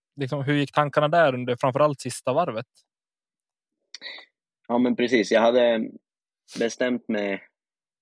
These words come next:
Speaker 2: nu ska jag säga, jag hade ju, jag hade ju, jag hade ju varit i Finland och sett de bästa spela hela tiden, och, och så i mitt huvud då var det ungefär så här, "Ja, men fan, hur svårt är det då egentligen? Kolla på de här grabbarna, de gör ju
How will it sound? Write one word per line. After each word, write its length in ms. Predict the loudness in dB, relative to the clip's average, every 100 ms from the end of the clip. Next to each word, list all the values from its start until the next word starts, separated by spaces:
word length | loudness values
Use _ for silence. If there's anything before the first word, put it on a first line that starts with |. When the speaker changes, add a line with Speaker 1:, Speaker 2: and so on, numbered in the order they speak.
| -14 -12 -12 -6 -2
Speaker 2:
nu 120 | -2
ska 160 | 0
jag 60 | 0
säga, 180 | 2 2
jag 120 | 2
hade 240 | 2 4 4
ju, 340 | 2 0 -4
jag 140 | -4
hade 260 | -2 0 0
ju, 240 | 0 -2 -8 -16 _ _
jag 140 | 0
hade 160 | 4 4
ju 100 | 2
varit 420 | 2 0 0 -4
i 80 | -4
Finland 420 | -2 0 0 0
och 120 | -2 0
sett 200 | -2 -2
de 200 | 0 2
bästa 400 | 2 0 -2 -2
spela 380 | 0 0 2
hela 200 | 2 0
tiden, 360 | 0 0 0 -4
och, 160 | -8 -10
och 100 | -4
så 320 | -2 -2 -4 _ _ _ _ -4
i 80 | 0
mitt 240 | 0 0
huvud 220 | 0 2
då 60 | 2
var 160 | 0
det 100 | 0
ungefär 300 | -2 -4 -4
så 140 | -4 -4
här, 120 | -4
"Ja, 140 | -4
men 260 | -2 -2 -4 -8 _ _ _
fan, 240 | -4 -2 -2
hur 80 | -2
svårt 320 | 0 2 4
är 140 | 2
det 60 | 2
då 80 | -2
egentligen? 440 | -4 -6 -8 -8 _ _
Kolla 260 | -6 -4 -2
på 100 | -2
de 120 | 0
här 100 | 0
grabbarna, 400 | -2 -2 -4 -4
de 180 | -2 -2
gör 100 | -2
ju 180 | -4